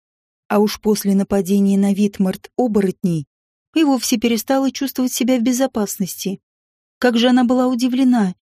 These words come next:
когда один из мрачных зимних вечеров Лемирий пригласил её прогуляться в лес.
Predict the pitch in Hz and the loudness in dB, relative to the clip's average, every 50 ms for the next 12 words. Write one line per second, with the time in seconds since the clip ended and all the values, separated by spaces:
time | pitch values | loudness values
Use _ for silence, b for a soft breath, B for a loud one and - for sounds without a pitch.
0 | _ _ _ - 226 202 175 190 208 214 202 190 220 220 214 196 196 202 214 220 | _ _ _ -4 -4 -2 2 2 2 2 4 4 4 4 4 4 2 2 2 2
1 | 202 - - 214 214 202 185 214 220 214 208 202 - - 214 214 - 233 233 262 | 0 0 2 2 2 2 2 4 4 4 4 2 0 -2 -4 -2 0 0 0 0
2 | 269 262 - 226 202 202 220 269 302 302 294 262 - 262 247 226 254 269 254 - | -2 -4 -2 0 2 4 4 4 4 2 0 -2 -2 -2 -2 0 0 -2 -2 -4
3 | - 294 285 277 262 277 254 - 262 247 247 262 254 262 269 - - - 269 247 | -4 -2 -2 -2 -2 -2 -2 -2 -2 0 0 0 0 0 -2 -4 -4 -4 -4 -2
4 | 240 220 202 185 - - - | 0 0 0 0 -2 -6 -12